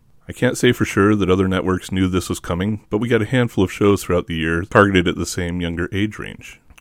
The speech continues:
Firstly was Nick Junior's launch series, David the Gnome, which premiered the same day as the block.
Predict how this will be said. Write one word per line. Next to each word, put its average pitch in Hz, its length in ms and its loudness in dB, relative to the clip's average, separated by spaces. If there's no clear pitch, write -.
Firstly - 420 0
was 87 180 0
Nick 92 160 -4
Junior's 90 380 -2
launch 98 220 0
series, 78 440 -8
David 78 340 -4
the 80 60 -6
Gnome, 82 360 -4
which 87 140 -8
premiered 92 360 -2
the 90 100 -4
same 107 280 0
day 98 140 2
as 98 120 -2
the - 80 -10
block. - 460 -8